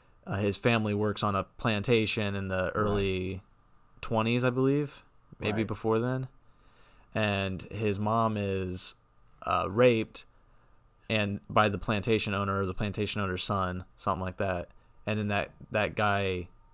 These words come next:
Speaker 1: immediately shoots and kills his father. So it's like you see him go from that childhood, that tragic and, you know, awful t-, childhood,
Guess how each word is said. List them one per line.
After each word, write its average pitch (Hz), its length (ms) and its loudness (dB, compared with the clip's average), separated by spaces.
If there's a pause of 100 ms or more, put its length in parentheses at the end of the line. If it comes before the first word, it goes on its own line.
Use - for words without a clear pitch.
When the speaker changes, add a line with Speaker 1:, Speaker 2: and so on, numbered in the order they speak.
(120)
Speaker 1:
immediately 107 640 2
shoots 107 320 0
and 95 100 -6
kills 90 260 -2
his 78 120 -8
father. 85 540 0 (1400)
So 101 220 2
it's 92 100 0
like 98 100 2
you 107 140 0
see 147 260 4
him 120 280 2
go 117 260 6
from 98 640 -2 (500)
that 120 380 2
childhood, 98 880 0 (140)
that 98 160 -2
tragic 110 560 0
and, 98 340 -6 (500)
you 104 120 -8
know, 95 100 0
awful 107 500 2
t-, 113 120 -2 (180)
childhood, 107 640 0